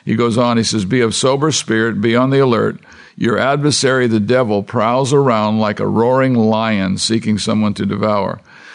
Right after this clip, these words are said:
Now, the, the God, he is called a roaring lion. He's also called a serpent for two different reasons. He's a roaring lion because he's a destroyer, and he's a, he's a serpent because he's very sneaky. And so,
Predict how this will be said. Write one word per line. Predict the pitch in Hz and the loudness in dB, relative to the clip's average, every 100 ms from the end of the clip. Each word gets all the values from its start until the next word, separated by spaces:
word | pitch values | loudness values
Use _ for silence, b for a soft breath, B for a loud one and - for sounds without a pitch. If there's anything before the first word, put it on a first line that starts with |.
| B - | B -8
Now, | 120 123 | -4 0
the, | 123 | 0
the | 71 98 | -2 -2
God, | 110 127 104 | 0 0 0
he | 104 131 | 0 2
is | 151 - | 2 0
called | 151 139 120 | 0 0 2
a | |
roaring | 113 131 135 120 | 2 2 2 2
lion. | 117 127 120 104 | 2 0 0 0
He's | 110 123 | 0 0
also | 123 123 117 | 0 0 -2
called | 120 107 | 0 -2
a | 101 | -2
serpent | - 139 143 113 101 - - B B B _ | -2 2 2 2 -2 -4 -14 B B B _
for | - | -6
two | 104 156 | -2 0
different | 151 151 120 | 2 2 2
reasons. | 143 127 104 85 | 2 0 -2 -2
He's | 117 117 | -2 0
a | |
roaring | 117 143 143 127 | 2 4 4 2
lion | 147 143 | 2 2
because | 117 110 110 | 0 0 0
he's | 107 104 | 0 0
a | 107 | -2
destroyer, | 107 104 - 147 147 104 87 87 - B B B B - | -2 -4 0 2 2 0 -2 -8 -18 B B B B -4
and | 110 | 0
he's | 117 95 | 2 2
a, | 113 104 | 2 0
he's | - 113 107 | -2 -2 0
a | 110 | -2
serpent | - 147 127 110 | 0 0 2 0
because | 110 117 107 | 0 0 0
he's | 107 | 0
very | 127 123 | 0 0
sneaky. | 101 - 143 147 113 95 - - _ _ _ _ _ _ _ _ - | 0 0 2 2 0 -4 -8 -18 _ _ _ _ _ _ _ _ -6
And | 104 101 | 0 0
so, | 101 127 127 107 | 2 2 2 0